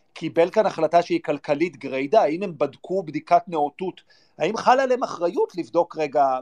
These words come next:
מה עתיד הפלטפורמה הזו,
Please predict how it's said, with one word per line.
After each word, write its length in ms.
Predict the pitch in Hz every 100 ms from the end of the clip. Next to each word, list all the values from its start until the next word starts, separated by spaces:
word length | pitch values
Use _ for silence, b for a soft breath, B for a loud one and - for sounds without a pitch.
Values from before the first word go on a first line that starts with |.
| -
מה 460 | 139 156 165 160 160
עתיד 460 | 170 143 - 170 160
הפלטפורמה 720 | 151 151 - - 156 147 156
הזו, 420 | 151 127 147 147